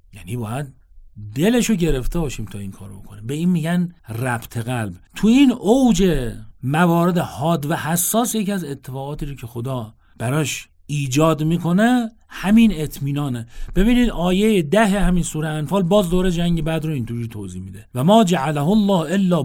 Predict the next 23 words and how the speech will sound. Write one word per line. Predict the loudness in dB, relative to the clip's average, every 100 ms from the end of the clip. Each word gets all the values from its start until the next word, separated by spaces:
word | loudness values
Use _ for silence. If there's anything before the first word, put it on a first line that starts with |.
| 0 2
بشرا | 2 0 0 2 4 4
و |
لتطمئن | 0 -2 -6 -8 -6 -4 2 4 4 0
به | -4 -6
قلوبکم | -8 -10 -10 -14 -20 -20 -20 _ -10
و | -6
من | -4 -2
نصر | -2 -2 -4 -8 -12 -16 -20 -20 -20 -20 -10
الا | -6 -4 -4
من | -6
عند | -8 -10 -10
الله | -12 -10 -10 -12 -14
ان | -14 -12
الله | -12 -10 -10
عزیز | -12 -12 -12 -12
حکیم. | -14 -16 -18 -16 -18 _ -2
این | 4 6
رو | 6
خدا | 4 4 4
قرار | 4 2 4 4 2
نداد | 2 4 4 2
برای | -2 -4
شما | -4 -4 -4 -6